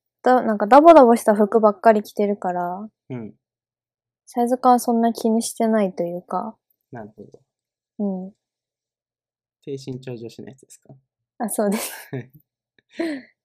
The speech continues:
Speaker 1: そう。ああいう服ばっかり着てます。
Speaker 2: 一番読まれたやつ？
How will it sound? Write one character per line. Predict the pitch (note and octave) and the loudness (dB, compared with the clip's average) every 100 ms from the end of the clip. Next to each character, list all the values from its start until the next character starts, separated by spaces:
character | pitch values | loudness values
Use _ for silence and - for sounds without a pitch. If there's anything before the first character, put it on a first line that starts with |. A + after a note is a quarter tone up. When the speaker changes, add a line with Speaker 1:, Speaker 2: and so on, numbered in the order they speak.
| _ | _
Speaker 1:
そ | - | -12
う。 | G#3+ A#3 _ _ _ _ _ _ _ _ _ _ _ _ _ _ _ _ _ | -12 -14 _ _ _ _ _ _ _ _ _ _ _ _ _ _ _ _ _
あ | C4 | -4
あ | G#3+ | -2
い | |
う | A3 | -4
服 | - A3 | -4 0
ば | A3 | 0
っ | - | 0
か | G#3 | 0
り | F#3 | 0
着 | - | -4
て | F#3+ | -12
ま | G3+ | -12
す。 | - - _ _ _ _ _ _ _ _ _ _ _ _ | -14 -20 _ _ _ _ _ _ _ _ _ _ _ _
Speaker 2:
一 | _ - | _ -16
番 | B2 A2+ | -14 -14
読 | A2 | -14
ま | G#2+ | -14
れ | G2+ | -16
た | G2 G#2+ | -18 -20
や | _ | _
つ？ | - C3+ | -20 -20